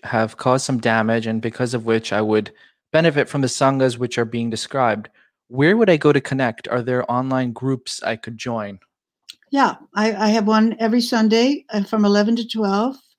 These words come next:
Speaker 2: You can go to our website to register, 'cause I wanna know, we wanna know,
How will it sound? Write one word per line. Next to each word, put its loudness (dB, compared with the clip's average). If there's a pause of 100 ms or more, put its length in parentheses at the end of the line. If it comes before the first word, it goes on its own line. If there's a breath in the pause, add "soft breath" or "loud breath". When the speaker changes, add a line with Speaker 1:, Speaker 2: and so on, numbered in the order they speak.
(300 loud breath)
Speaker 2:
You 6
can 6
go 8
to 4
our 6
website 2
to -2
register, 0
'cause -6
I 0
wanna 0
know, 0
we 0
wanna -2
know, 0